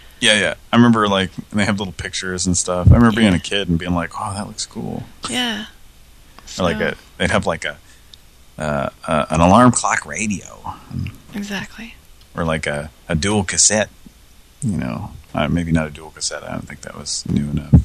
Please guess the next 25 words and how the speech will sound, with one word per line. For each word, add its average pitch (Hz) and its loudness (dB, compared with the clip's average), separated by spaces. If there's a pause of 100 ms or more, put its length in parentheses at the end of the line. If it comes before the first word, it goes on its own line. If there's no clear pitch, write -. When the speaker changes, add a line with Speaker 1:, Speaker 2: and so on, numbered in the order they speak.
Speaker 1:
but, - -20 (1300)
like, 78 -8
a, 69 -8 (320)
you - -4
know, - -6 (240)
yeah, 67 -6
stuff 92 2
that 76 -4 (320)
I 82 0
made 82 4
it - -6
look 76 -12
really, 73 -4
look 73 -8 (140)
really 76 -4
neat. 73 0 (240)
A 87 -6
little 85 -2
remote 87 2
control 85 -6
car, 78 2 (120)
you - -2
know. 76 -4
<laughs> - -20 (760)
Speaker 2:
Mm-hmm. 254 -6